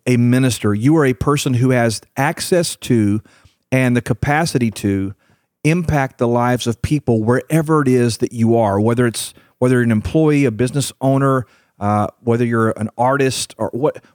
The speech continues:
wherever you're at, there's something for you to do there. So I'm, I'm grateful to know that you made the switch and got, got that figured <laughs> out.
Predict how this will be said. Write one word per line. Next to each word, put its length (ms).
wherever 360
you're 300
at, 400
there's 240
something 400
for 100
you 120
to 100
do 260
there. 260
So 160
I'm, 200
I'm 180
grateful 440
to 120
know 300
that 160
you 200
made 340
the 80
switch 460
and 200
got, 320
got 240
that 180
figured 380
<laughs> 40
out. 840